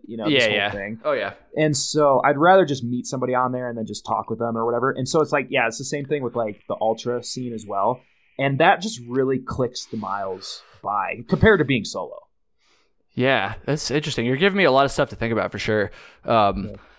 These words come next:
Speaker 2: I don't think, I don't think I'll do any races this year, but maybe next year. We'll see.
Speaker 1: Yeah, man.
Speaker 2: I got
Speaker 1: You
Speaker 2: some
Speaker 1: got to.
Speaker 2: Yeah, I, I want to. I want to, like, trust me.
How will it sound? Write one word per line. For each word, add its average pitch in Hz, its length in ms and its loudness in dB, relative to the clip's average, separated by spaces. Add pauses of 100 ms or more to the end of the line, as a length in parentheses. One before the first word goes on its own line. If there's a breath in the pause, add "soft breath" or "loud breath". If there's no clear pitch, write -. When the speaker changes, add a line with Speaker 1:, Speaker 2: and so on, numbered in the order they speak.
(100)
Speaker 2:
I 151 120 8
don't 185 120 8
think, - 400 0
I 147 80 6
don't 160 100 6
think 160 140 0
I'll 120 460 4 (200)
do 127 200 0
any 113 120 0
races 107 420 -2
this 107 240 -2
year, 95 120 -2
but 95 300 -2 (520 soft breath)
maybe 202 280 6
next 104 340 -2
year. 82 280 -4 (540)
We'll 131 120 0
see. - 180 0
Speaker 1:
Yeah, 95 100 2
man. 87 360 -12
Speaker 2:
I 123 120 -2
got 139 120 0
Speaker 1:
You 175 60 0
Speaker 2:
some 139 80 2
Speaker 1:
got 120 200 4
to. 92 180 -6 (400 soft breath)
Speaker 2:
Yeah, 113 240 4
I, 123 180 4 (120)
I - 40 10
want 202 300 8
to. 110 360 0
I 156 100 6
want 139 280 4
to, 110 260 0
like, 104 260 0
trust - 300 -2
me. 104 220 -2